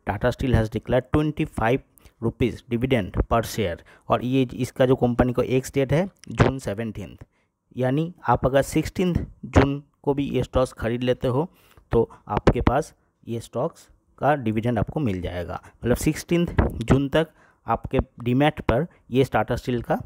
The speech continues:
stocks होना चाहिए, फिर आपको मिल जाएगा। और अगर आपके है तो बिल्कुल प-, मत sell कीजिए जून सेवनटीन के पहले,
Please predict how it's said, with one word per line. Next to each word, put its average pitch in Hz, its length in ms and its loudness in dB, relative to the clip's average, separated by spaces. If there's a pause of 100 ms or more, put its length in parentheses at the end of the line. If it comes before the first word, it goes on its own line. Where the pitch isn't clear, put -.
(280)
stocks - 400 0
होना 101 300 2
चाहिए, 87 380 -8 (300)
फिर 135 140 2
आपको - 340 0
मिल 107 160 -8
जाएगा। 90 320 -12
और 123 140 -6
अगर 131 200 0
आपके 143 260 2
है 135 200 0
तो 147 300 0
बिल्कुल 127 600 -2
प-, - 240 -6
मत 123 280 0
sell 131 280 -2
कीजिए 127 380 -2 (320)
जून 123 180 2
सेवनटीन 113 480 -2
के 170 120 -2 (280)
पहले, 98 460 -8